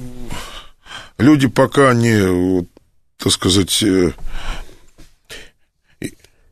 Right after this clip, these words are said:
сохраняет свою легитимность, имеет своё лицо на политической сцене. Они себя ведут одним образом. Когда их жизнь выносит за пределы России и противопоставляет, то они ведут себя совершенно другим об-,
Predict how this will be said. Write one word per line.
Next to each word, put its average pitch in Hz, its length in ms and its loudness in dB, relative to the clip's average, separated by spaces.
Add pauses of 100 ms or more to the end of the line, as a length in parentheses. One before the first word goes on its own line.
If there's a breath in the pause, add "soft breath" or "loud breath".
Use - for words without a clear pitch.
(240)
сохраняет 139 680 2
свою 120 220 4
легитимность, 117 720 2
имеет 123 280 4
своё 113 240 4
лицо 113 280 2
на 151 100 2
политической 107 640 0
сцене. 120 640 2
Они 113 160 0
себя 107 220 2
ведут 104 320 2
одним 131 380 2
образом. 107 440 2
Когда 104 400 2
их 98 240 2
жизнь 101 340 2
выносит 101 460 0 (600 loud breath)
за 95 160 2
пределы 110 460 4
России 90 600 0 (420 loud breath)
и - 80 -2
противопоставляет, 104 920 2 (100)
то 92 160 2
они 107 260 2
ведут 98 260 2
себя - 140 2
совершенно 95 380 0
другим 98 400 2
об-, 92 200 -2